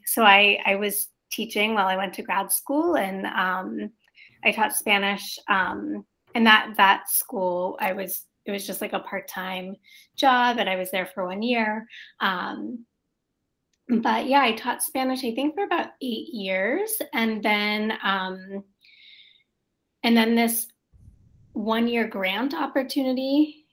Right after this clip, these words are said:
came up. Um, and no, that's a lie. I didn't teach Spanish for eight years. I taught Spanish for thirteen years. It was eight years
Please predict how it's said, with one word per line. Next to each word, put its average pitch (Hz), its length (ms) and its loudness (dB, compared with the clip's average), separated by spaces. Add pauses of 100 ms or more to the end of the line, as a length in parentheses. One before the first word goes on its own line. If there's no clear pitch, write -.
(140)
came 277 300 2
up. 311 320 0 (420)
Um, 202 720 0 (580)
and 214 380 2
no, 214 160 2
that's 233 220 0
a 269 40 0
lie. 208 180 0
I 196 80 2
didn't 202 180 -4
teach 196 220 -10
Spanish - 280 -12
for - 80 -16
eight - 120 -10
years. - 200 -10
I 214 80 -6
taught 214 220 -2
Spanish 220 440 -2
for 196 220 -2
thirteen - 640 -8
years. - 440 -6
It 254 80 -8
was 202 160 -6
eight 202 160 -8
years 185 320 0